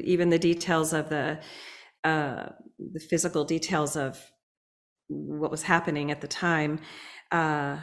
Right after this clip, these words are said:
which, as we know as writers, is so important to bring in all of those details. Um, so I did not keep a journal. Uh, I was, it was just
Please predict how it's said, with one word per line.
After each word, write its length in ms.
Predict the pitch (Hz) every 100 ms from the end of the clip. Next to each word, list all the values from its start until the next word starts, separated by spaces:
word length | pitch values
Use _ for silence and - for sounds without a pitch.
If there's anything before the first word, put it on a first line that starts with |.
| -
which, 160 | 180
as 100 | 202
we 100 | 196
know 160 | 190 185
as 140 | 180
writers, 400 | 180 170 175 170
is 80 | 170
so 200 | - 170
important 420 | 165 170 165 165
to 80 | 160
bring 300 | 160 165 160
in 340 | 165 156 143
all 180 | 139 156
of 80 | 147
those 180 | 147 143
details. 800 | 180 196 185 143 139 147 - - - - - -
Um, 360 | 71 65 - - _ _ _ - - _ _ -
so 800 | - - 254 220 220 214 208 - - - - - _ _ _ _ _ _ _ _ _
I 320 | 196 208 196 196
did 220 | 202 190
not 220 | 196 247
keep 180 | - 185
a 40 |
journal. 520 | 165 165 156 156 160
Uh, 280 | - 165 160
I 120 | 85 170
was, 400 | 175 170 - -
it 180 | 156 156
was 200 | 175 165
just 480 | - 190 185 -